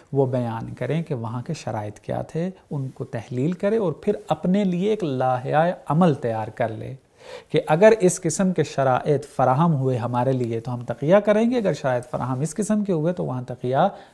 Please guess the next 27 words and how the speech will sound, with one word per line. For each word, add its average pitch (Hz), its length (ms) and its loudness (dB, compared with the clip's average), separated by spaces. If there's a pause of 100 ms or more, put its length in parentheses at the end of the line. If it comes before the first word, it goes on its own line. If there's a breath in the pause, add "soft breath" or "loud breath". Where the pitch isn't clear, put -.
(100)
نہیں 123 400 -4
کریں - 240 -12
گے۔ 135 100 -18 (1800 soft breath)
تو 135 80 -2
اگر 139 140 2
امام 135 240 0
حسین 151 180 -2
علیہ 147 120 2
السلام 123 320 -4
نے 127 120 -8
تقیہ 123 340 -8
نہیں 117 320 -10
کیا 156 380 0 (540 soft breath)
تو - 100 -14
اس - 120 -8
کی 143 100 -6
وجہ 131 200 0
یہ 147 220 0
ہے 190 120 -2
کہ 233 100 -6 (140)
تقیے 139 500 -4
کا 233 140 -6
مقام 190 720 4
نہیں 226 220 4
تھا 190 140 -4
وہاں 131 260 -4
پر۔ 110 140 -10